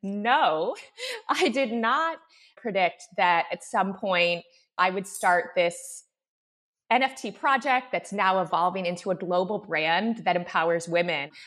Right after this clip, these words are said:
I mean, it's happened very quickly, really, in the last year. We officially launched Boss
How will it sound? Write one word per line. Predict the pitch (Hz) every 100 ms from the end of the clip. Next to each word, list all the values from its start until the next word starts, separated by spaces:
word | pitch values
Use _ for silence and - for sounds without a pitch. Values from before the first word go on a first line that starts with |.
| -
I |
mean, | 233
it's | 233
happened | - 240 - 508 202
very | 175 175 294
quickly, | - - 175 - - 196 123 160
really, | 220 285 233 196
in | 196
the | 190
last | 180 190 190 - 190
year. | 185 233 - 143
We | 175
officially | 226 226 247 254 359 349 339
launched | 185 180 180 185 - -
Boss | 165 170 180